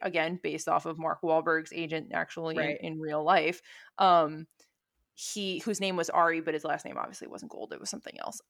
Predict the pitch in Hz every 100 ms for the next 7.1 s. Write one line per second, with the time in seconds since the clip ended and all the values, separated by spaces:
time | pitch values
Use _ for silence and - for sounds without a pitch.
0 | - 196 185 170 165 170 - _ _ _
1 | _ _ _ _ _ _ _ 214 202 -
2 | 202 - 208 180 - 214 190 165 190 185
3 | 175 175 180 165 160 - 156 - 151 151
4 | - - - - 185 180 180 180 180 _
5 | - _ _ _ - 170 160 151 147 -
6 | _ - - 185 190 196 196 196 175 160
7 | 160